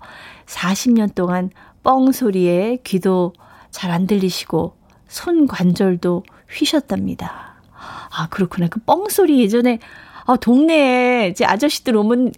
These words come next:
애들이 그냥 다 모여들잖아요. 그리고 뻥이요 할 때는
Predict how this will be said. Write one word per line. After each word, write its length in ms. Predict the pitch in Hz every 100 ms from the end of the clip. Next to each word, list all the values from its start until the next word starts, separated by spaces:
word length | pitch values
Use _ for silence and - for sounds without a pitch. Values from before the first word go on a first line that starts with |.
| _ -
애들이 540 | 202 262 294 320 294
그냥 340 | 254 269 302 302 -
다 340 | - 196 294
모여들잖아요. 1120 | 311 269 247 220 190 180 175 185 240 233 - - - - - -
그리고 260 | - 233 240 -
뻥이요 380 | - 440 494 427
할 140 | 370
때는 480 | 247 254 277 311 202